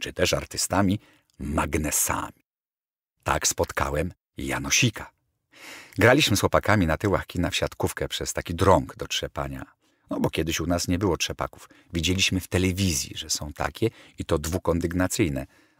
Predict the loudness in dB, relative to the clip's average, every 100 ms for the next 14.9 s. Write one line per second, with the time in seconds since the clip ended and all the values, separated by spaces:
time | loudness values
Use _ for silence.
0 | -2 0 0 2 2 2 -2 -12 -16 _
1 | _ _ _ -2 2 4 6 6 6 6
2 | 6 6 4 -2 -8 -8 -8 -6 -6 -4
3 | -4 -6 -8 -6 -6 -4 -2 0 0 0
4 | -2 -2 0 0 0 -2 -2 -4 -12 -12
5 | -10 -8 -8 -10 -20 _ _ -20 _ _
6 | _ 0 2 4 2 2 2 2 0 2
7 | 2 2 -2 -12 -14 -20 -20 _ -12 -8
8 | -2 2 4 2 -2 -2 -4 -6 _ _
9 | _ _ _ _ _ _ -2 4 6 6
10 | 2 0 0 -4 -2 0 2 2 0 -4
11 | -6 -8 -6 -6 -4 0 0 0 -6 _
12 | -10 -8 -6 -2 -2 -4 -6 -2 -4 -6
13 | -12 -2 0 2 4 4 2 0 -2 -4
14 | -2 -2 -4 -8 -8 -6 -4 -6 -10